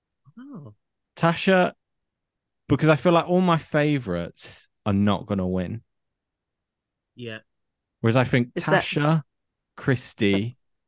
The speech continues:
Speaker 2: Dan, Josh are the four front runners.
Speaker 1: think,
Speaker 2: And
Speaker 1: I
Speaker 2: to me,
Speaker 1: think,
Speaker 2: it's Tasha
Speaker 1: yeah.
Speaker 2: all day.
Speaker 1: Tasha, I think,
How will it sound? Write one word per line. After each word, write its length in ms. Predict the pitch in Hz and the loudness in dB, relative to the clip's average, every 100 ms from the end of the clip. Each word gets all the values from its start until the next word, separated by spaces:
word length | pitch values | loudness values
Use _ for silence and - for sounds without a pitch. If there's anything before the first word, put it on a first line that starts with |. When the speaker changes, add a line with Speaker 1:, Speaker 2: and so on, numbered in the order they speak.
| _ - | _ -2
Speaker 2:
Dan, 580 | 113 98 85 90 113 - _ _ _ _ | 0 0 -4 -8 -10 -14 _ _ _ _
Josh 680 | - 95 85 - - - - _ _ _ _ _ _ _ _ _ _ _ _ _ _ _ _ | -6 -4 -4 -10 -20 -20 -20 _ _ _ _ _ _ _ _ _ _ _ _ _ _ _ _
are 80 | 104 | -6
the 80 | 92 | -6
four 260 | - 95 | -6 -8
front 300 | 87 - 90 - | -6 -8 -8 -8
runners. 320 | 107 113 143 | -10 -8 -4
Speaker 1:
think, 220 | 185 156 | -4 -4
Speaker 2:
And 180 | 110 107 127 | -2 -4 0
Speaker 1:
I 60 | |
Speaker 2:
to 80 | 135 | 2
me, 80 | 120 | 4
Speaker 1:
think, 140 | 123 | 4
Speaker 2:
it's 120 | 104 - | 2 -4
Tasha 420 | - 104 104 95 | -8 -8 -4 -4
Speaker 1:
yeah. 40 | |
Speaker 2:
all 120 | 90 90 | -4 -4
day. 380 | 90 - 113 - _ 120 | -6 -8 -12 -20 _ -10
Speaker 1:
Tasha, 500 | 156 - 135 120 113 - | -8 -8 -10 -10 -12 -12
I 120 | 107 | -12
think, 280 | 101 107 98 | -8 -6 -6